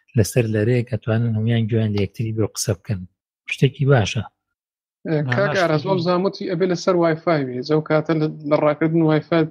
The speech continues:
Speaker 2: پێ بێت سپیشت دۆژ نییە وزم.
Speaker 1: ئەگەر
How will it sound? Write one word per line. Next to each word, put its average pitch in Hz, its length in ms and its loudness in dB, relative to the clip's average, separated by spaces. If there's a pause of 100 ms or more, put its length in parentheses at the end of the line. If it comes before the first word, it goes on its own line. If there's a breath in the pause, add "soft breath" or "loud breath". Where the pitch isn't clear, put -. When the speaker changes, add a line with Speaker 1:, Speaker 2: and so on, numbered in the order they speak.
(100)
Speaker 2:
پێ 165 160 2
بێت 160 300 0
سپیشت - 540 -4
دۆژ 160 280 4
نییە 151 200 4
وزم. 127 240 -4 (1800 loud breath)
Speaker 1:
ئەگەر 123 340 2